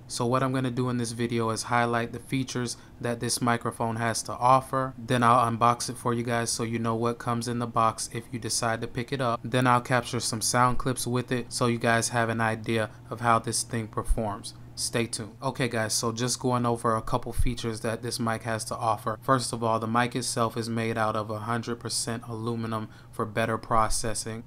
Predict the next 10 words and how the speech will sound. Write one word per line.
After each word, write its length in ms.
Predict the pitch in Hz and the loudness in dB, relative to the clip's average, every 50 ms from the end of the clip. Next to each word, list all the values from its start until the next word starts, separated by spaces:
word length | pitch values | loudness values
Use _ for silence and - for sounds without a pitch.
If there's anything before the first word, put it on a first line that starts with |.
| - | -8
And 160 | - 127 127 123 | -4 -2 -2 -2
this 140 | 123 - | 0 0
microphone 600 | 131 127 123 120 120 - 117 - - 123 117 117 | 2 2 2 2 2 0 -4 -2 -2 -2 -2 0
also 460 | 120 - 123 127 123 120 - - 127 117 | 0 0 0 0 0 0 -2 -4 -4 -6
features 540 | - - 127 120 117 - 120 117 110 - - - - - - - | -4 -4 -6 -6 -4 -4 -4 -4 -4 -6 -8 -14 -20 -14 -10 -6
a 80 | 117 | -4
super 420 | - - - 147 135 127 - 127 120 | -2 -2 -2 -2 -2 -2 -2 -4 -4
cardioid 800 | - - - 123 120 117 120 120 120 120 117 117 117 117 117 - - - - - - | -2 2 2 4 4 4 2 0 0 2 2 2 2 0 -2 -6 -10 -18 -20 -20 -6
polar 320 | - - 135 131 127 120 113 | 0 2 2 4 4 2 0
pattern. 460 | - - 117 107 107 104 104 110 | 0 0 0 0 -2 -2 -4 -8